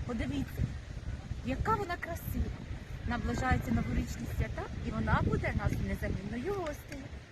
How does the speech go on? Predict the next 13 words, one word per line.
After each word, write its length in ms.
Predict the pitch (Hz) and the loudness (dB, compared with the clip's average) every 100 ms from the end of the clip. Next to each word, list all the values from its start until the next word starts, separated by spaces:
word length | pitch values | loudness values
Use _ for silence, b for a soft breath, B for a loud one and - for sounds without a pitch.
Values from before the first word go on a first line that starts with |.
| - - - | -14 -8 -4
А 200 | - - | -2 0
чому 180 | 233 508 | -2 -2
вона 160 | 571 523 | -2 0
така 220 | 480 453 | 0 -2
красива? 600 | 453 494 - - - - - - - - - - - | -2 -4 -2 -4 -4 -6 -6 -10 -10 -10 -12 -14 -6
А 100 | 262 | -4
тому, 280 | 269 370 571 622 - | -4 -6 -8 -10 -10
що 80 | 277 - - - | -10 -10 -12 -4
на 120 | 254 | -2
неї 180 | 247 269 | 0 0
нападало 500 | 254 254 277 233 240 208 | 0 0 -2 -2 -4 -4
багато-багато 720 | 233 370 554 508 415 427 392 - | -4 0 0 2 2 2 -2 -6
сніжинок. 420 | 339 - - 190 | -10 -10 -10 -10